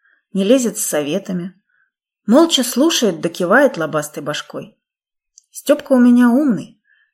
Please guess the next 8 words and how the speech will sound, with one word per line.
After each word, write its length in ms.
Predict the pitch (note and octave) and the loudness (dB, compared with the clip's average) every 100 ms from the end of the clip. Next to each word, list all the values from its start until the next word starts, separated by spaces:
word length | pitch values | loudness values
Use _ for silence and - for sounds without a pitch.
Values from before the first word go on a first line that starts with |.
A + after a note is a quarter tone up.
| - | -4
говорят, 340 | E3 A3+ B3 | 0 0 0
порода 380 | C4 C#4 A3+ C3+ | 4 4 4 0
такая. 560 | - D3+ - - - _ _ _ _ _ _ _ _ _ _ _ _ _ _ - _ _ _ _ _ _ _ _ _ _ _ _ _ _ _ _ _ _ _ _ _ | -8 -12 -14 -18 -20 _ _ _ _ _ _ _ _ _ _ _ _ _ _ -20 _ _ _ _ _ _ _ _ _ _ _ _ _ _ _ _ _ _ _ _ _
Вперёд, 680 | - - G#3 F#3 A#2 - _ _ _ _ _ - _ _ | -12 -2 0 -2 -6 -16 _ _ _ _ _ -20 _ _
вперёд, 720 | - - G#3 G#3 F#3 C3 - - _ - - | -20 -4 0 2 0 -4 -14 -20 _ -20 -16
теперь 380 | - G3 G#3+ G#3+ | -10 2 2 4
только 360 | A#3 B3+ B3 A3 | 6 6 6 -2
вперёд. 640 | - G#3+ G3 D#3+ - - | -2 -2 -2 -4 -10 -20